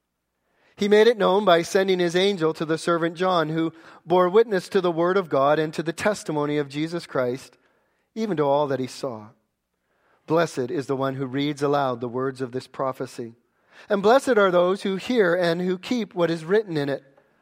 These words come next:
for the time is near. John, to the seven churches that are in Asia, grace to you and peace from him who is and who was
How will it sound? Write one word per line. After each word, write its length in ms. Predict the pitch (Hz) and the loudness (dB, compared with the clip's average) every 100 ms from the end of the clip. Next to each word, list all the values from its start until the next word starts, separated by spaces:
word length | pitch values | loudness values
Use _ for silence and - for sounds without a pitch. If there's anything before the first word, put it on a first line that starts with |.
| _ _ | _ _
for 120 | - 160 | -4 -2
the 100 | 160 | -2
time 360 | 190 180 151 | -2 -2 -4
is 220 | 156 143 | -8 -8
near. 320 | 160 165 107 101 _ _ _ _ _ _ _ _ _ _ _ - - | -8 -8 -8 -14 _ _ _ _ _ _ _ _ _ _ _ -20 -6
John, 360 | 143 135 139 | -2 0 -2
to 80 | 151 | -6
the 100 | 135 | -8
seven 320 | - 143 139 | -2 -2 -2
churches 400 | 139 165 165 135 | -8 -10 -8 -8
that 160 | 127 127 | -6 -4
are 80 | 127 | -6
in 80 | 131 | -6
Asia, 400 | 147 151 113 110 _ _ _ _ _ _ _ _ | -8 -8 -12 -12 _ _ _ _ _ _ _ _
grace 480 | 147 147 120 - - | -2 -2 -4 -10 -10
to 100 | 127 | -8
you 340 | 113 101 107 | -8 -10 -12
and 180 | 123 123 | -14 -12
peace 300 | - 151 123 | -8 -8 -6
from 220 | - 120 | -10 -10
him 300 | 117 113 104 _ _ _ _ _ _ _ | -8 -12 -14 _ _ _ _ _ _ _
who 160 | 131 | -4
is 500 | 120 127 160 180 - _ | -2 0 -2 -6 -20 _
and 100 | 143 | -8
who 100 | 175 | -6
was 540 | 117 101 101 104 - | -6 -10 -10 -14 -20